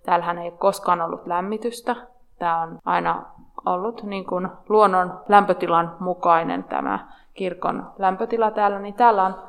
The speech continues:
talvikaudella istuttu kylmässä, ja sitten on saattanut olla niin, että ne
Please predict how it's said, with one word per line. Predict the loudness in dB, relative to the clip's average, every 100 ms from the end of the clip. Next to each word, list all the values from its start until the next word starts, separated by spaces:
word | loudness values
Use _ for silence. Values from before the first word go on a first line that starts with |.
| -18 0
talvikaudella | 2 4 2 2 2 0 0
istuttu | -2 -4 -6 -12 -10 -10
kylmässä, | -4 -2 -2 -4 -8 -8 -10 -10 -4
ja | 2 4 2
sitten | -2 -4 -4
on |
saattanut | -2 -2 0 -4 -2
olla | -2 -2 -6
niin, | -10 -10
että | -10 -8
ne | -8